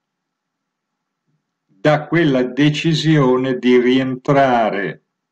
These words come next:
nell'aggancio monetario, e Soros non c'entrava in modo assoluto. Notiamo anche dai grafici che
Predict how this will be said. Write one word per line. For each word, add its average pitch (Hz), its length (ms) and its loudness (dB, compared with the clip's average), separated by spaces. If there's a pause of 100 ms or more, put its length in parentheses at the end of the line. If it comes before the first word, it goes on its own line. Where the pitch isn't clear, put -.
(420)
nell'aggancio 113 800 -4
monetario, 123 960 -4
e 131 140 -2
Soros 101 680 -4
non 123 420 -2
c'entrava 90 960 -4 (1700)
in 139 200 -2
modo 90 580 -4 (100)
assoluto. 113 720 -6 (3000)
Notiamo 151 600 0
anche 160 480 -2
dai 131 200 -2
grafici 143 680 -2
che 143 460 -4